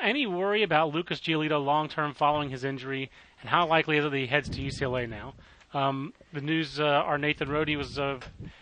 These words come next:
helped break this news. Uh, Eric Sonheimer, of course, the L A Times also broke that news, kinda, I think, concurrently with Nathan.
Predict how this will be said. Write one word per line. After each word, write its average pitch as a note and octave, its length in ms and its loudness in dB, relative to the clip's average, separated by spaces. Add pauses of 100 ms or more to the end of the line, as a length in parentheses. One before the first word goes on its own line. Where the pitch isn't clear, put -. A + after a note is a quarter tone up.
(140)
helped F3+ 240 4
break E3+ 220 4
this - 180 -2
news. E3+ 140 0
Uh, F3+ 520 2
Eric D#3 280 4
Sonheimer, D3+ 560 2
of C3+ 100 -8
course, C#3+ 160 -6
the C#3+ 60 2
L D3 100 4
A C#3+ 80 4
Times D#3 300 2
also D3 260 0
broke C3+ 280 -2
that D3+ 160 2
news, C#3 220 -4
kinda, D#3+ 260 0
I C#3+ 40 2
think, C3+ 160 -6
concurrently D#3 640 0
with C3 160 -6
Nathan. C#3 420 -4